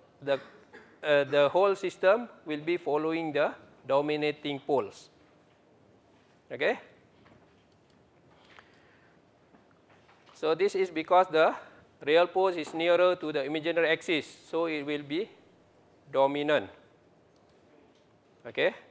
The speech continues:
The pole that is nearest to the imaginary axis will be dominant.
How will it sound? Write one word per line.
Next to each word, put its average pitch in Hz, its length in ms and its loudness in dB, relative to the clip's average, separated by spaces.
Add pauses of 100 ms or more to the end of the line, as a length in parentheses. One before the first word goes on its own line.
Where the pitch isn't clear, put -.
(1200)
The - 80 -6
pole 185 300 0
that 165 180 2
is 165 180 -10
nearest 175 500 4
to 160 140 -4
the 147 140 -2
imaginary 160 400 -2
axis 190 420 -6
will 151 200 -8
be 147 200 -8
dominant. 147 540 -4